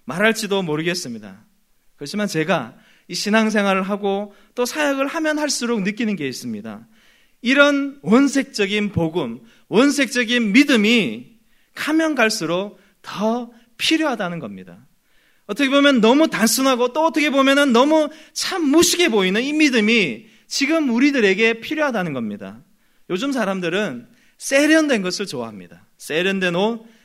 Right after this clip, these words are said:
세련된 말투, 세련된 생활. 그래서 복음도 세련되지기를 원합니다. 세련된 기독교를 좋아합니다. 세련된 기독교 문화를 좋아합니다. 그냥 "예수님 믿으세요."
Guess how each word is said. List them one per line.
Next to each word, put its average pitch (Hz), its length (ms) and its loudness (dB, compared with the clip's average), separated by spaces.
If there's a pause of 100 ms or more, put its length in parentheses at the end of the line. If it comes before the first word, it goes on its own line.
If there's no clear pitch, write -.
세련된 220 440 2
말투, 214 600 0 (140)
세련된 226 460 4
생활. 240 520 0 (480)
그래서 247 240 0
복음도 311 640 4
세련되지기를 311 800 2
원합니다. 127 600 -4 (280)
세련된 254 560 4
기독교를 240 520 -2
좋아합니다. 143 760 -4 (240)
세련된 277 800 4 (420)
기독교 311 420 4
문화를 277 420 6
좋아합니다. 131 680 -2
그냥 277 240 2
"예수님 302 460 4
믿으세요." 233 720 4